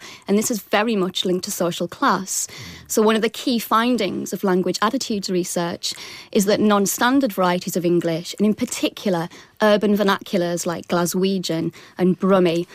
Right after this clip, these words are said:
um, and ethnically marked varieties, these are consistently rated low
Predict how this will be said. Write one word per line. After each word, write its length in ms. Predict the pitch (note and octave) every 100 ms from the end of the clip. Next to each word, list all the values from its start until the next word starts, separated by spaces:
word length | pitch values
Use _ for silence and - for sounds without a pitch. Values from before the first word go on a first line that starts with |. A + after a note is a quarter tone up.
| - -
um, 240 | F#3 F#3
and 160 | G3+ G3
ethnically 540 | G#3 - G3+ - G3
marked 400 | F3+ G3 G#3+ -
varieties, 840 | - F3+ E3 F3+ - E3 F#3+ F#3 - _ -
these 200 | A#3+ A3
are 60 |
consistently 800 | - G#3+ - D4 - - G#3 G3+
rated 420 | F#3+ F#3 F#3 G3+
low 520 | F3 F#3 A3+ F#3 F#3